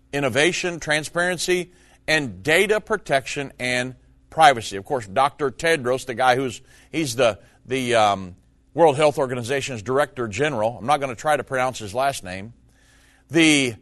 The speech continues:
he states that the new digital health products in development aim to help people everywhere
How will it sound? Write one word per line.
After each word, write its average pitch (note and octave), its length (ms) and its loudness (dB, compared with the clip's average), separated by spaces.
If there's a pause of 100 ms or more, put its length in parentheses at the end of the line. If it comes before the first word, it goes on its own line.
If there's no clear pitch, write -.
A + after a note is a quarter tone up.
(560)
he G#3+ 160 -2
states F3 380 0
that E3 200 0
the D3+ 80 0
new F3 320 0
digital F3 460 2
health D#3+ 380 0
products A#2 480 2
in E3 240 -6
development C3+ 580 2
aim D#3+ 220 -4
to D3 80 -4
help D3 220 0
people F3+ 300 -4
everywhere C#3 500 2